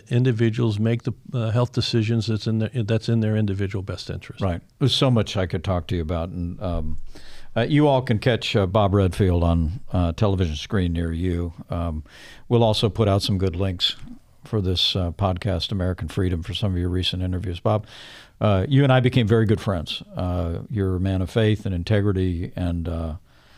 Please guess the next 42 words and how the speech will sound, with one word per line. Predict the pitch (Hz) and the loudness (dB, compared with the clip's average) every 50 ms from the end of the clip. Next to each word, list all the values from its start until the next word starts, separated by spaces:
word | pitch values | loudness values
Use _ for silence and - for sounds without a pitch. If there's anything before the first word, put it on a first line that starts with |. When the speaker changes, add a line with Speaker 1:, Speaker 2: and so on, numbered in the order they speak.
| - - - - - | -20 -20 -20 -8 -2
Speaker 2:
my | - 104 101 | 0 2 2
respect | 101 92 92 - - - 113 104 - | 2 2 0 -2 0 0 0 0 0
for | - 107 | 0 0
you | 92 90 90 90 | 0 2 0 0
is | 87 80 | -2 -2
boundless. | 82 92 101 98 98 98 98 92 85 78 - - | -2 -2 0 0 2 0 0 0 0 -2 -2 -4
But | - - 95 - - - - - | -2 -4 -4 -4 -6 -12 -2 0
to | 123 110 | 4 4
have | 113 127 110 | 4 4 4
a | 104 | 0
chance | - - 123 107 101 - | 0 2 2 2 2 2
to | - 107 | 0 0
reflect | 98 87 - 104 101 95 - - | 0 2 2 2 0 0 2 0
on | 92 85 | 0 0
some | 80 - 107 95 | 0 0 0 0
of | 95 92 | 2 0
these | 90 80 | 0 -2
experiences | 82 85 - - - 101 90 87 - - 92 78 101 | -4 -8 -8 -6 -4 -4 -4 -4 -4 -6 -8 -6 -4
with | 104 87 - | -6 -4 -4
you | 90 90 85 80 - - - - - - - - - - - - - - | -4 -4 -4 -6 -10 -16 -20 -20 -20 -20 -20 -20 -20 -20 -20 -20 -12 -2
on | - 110 104 | 2 4 4
this | 104 98 - | 4 4 2
American | 107 98 98 95 92 - 95 87 | 2 2 2 0 0 -2 -4 -4
Freedom, | - 101 92 85 85 85 76 - - _ _ _ | -2 -2 -2 0 0 -2 -4 -6 -12 _ _ _
uh, | - 85 | -10 -8
podcast | - - 98 92 87 - - 92 82 - - | -4 0 0 0 0 0 -2 -2 -2 0 0
means | 113 110 104 90 | 2 2 2 2
a | 98 | 0
great | 90 92 90 90 87 87 | -2 -2 -4 -4 -2 -2
deal | 98 95 92 90 85 | -2 -2 -2 -2 -2
to | 82 | -4
me. | 80 78 80 80 | -4 -6 -4 -2
And | 90 107 | 0 2
I, | 123 135 - | 2 2 2
I | 139 | 2
just | 147 175 156 - | 2 2 0 2
want | 160 156 147 | 2 2 2
our | 135 127 | 2 2
listeners | 127 131 117 - - 120 110 - - | 2 2 0 -2 -4 -4 -4 -4 -4
to | 120 110 | -2 -2
know, | 110 107 104 104 | -2 -2 -4 -4
he, | 101 101 - | -6 -8 -8